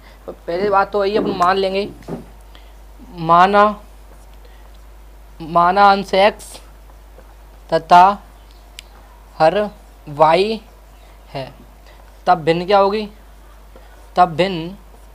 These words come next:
एक्स बटा वाई होगी। ठीक है, क्योंकि भिन्न ए-, अंश बटा हर के रूप में होती है,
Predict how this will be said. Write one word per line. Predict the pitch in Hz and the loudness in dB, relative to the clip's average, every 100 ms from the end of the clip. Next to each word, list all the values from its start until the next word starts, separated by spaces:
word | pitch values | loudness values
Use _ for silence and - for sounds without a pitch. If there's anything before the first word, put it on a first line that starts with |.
| - - - | -20 -20 -8
एक्स | 165 170 - | -6 -6 -6
बटा | 196 196 208 233 233 - - - - | -4 4 6 6 2 -18 -20 -20 -4
वाई | 139 151 180 | 2 4 4
होगी। | 180 180 202 - - - - - - - - - | 2 -2 -10 -18 -20 -20 -20 -20 -20 -20 -20 -20
ठीक | - 185 | -20 -18
है, | 269 - | -20 -12
क्योंकि | 180 190 | -8 -6
भिन्न | 180 202 | -6 -2
ए-, | 208 202 - | 0 0 -2
अंश | 180 190 | -8 -4
बटा | 214 214 | 0 4
हर | 202 | 4
के | 190 | 4
रूप | 233 226 | -2 0
में | |
होती | 233 208 | -2 -2
है, | 208 | -6